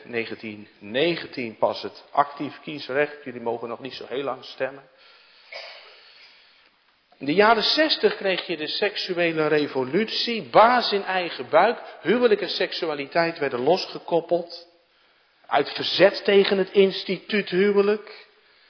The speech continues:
En die traditionele rolverdeling van man en vrouw. Je kreeg bommoeders, bewust ongehuwde moeders.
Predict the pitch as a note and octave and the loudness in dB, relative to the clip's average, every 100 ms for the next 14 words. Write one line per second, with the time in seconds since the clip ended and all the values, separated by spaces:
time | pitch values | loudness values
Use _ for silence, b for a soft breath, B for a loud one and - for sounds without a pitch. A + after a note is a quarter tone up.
0 | b b D#3 D#3+ D#3+ D#3 F3+ E3+ E3+ - | b b -2 0 -2 0 2 2 0 0
1 | E3+ F3 F3+ E3 C#3 C#3+ F#3+ G3 F#3+ F3+ | 0 0 0 2 2 2 4 4 2 -4
2 | D#3+ F3+ F#3 F#3 F3+ D#3+ D3 D3 E3 E3 | -2 0 0 0 -4 -4 -4 2 2 2
3 | E3 C#3+ C3 - C#3+ D#3 F3 D3+ C3+ A#2 | -2 -6 -6 -2 2 2 0 -4 -2 -2
4 | G#2+ F#2+ D#3+ F3 D#3+ E3 E3 E3 - - | -2 2 2 2 -4 -4 -4 -8 -10 -14
5 | A#2 C#3 D#3 - - D3 - C3+ C3 A#2 | -14 -10 -10 -10 -10 -10 -10 -10 -10 -12
6 | G#2+ C3+ E3 E3 - - - | -10 -8 -8 -8 -10 -12 -14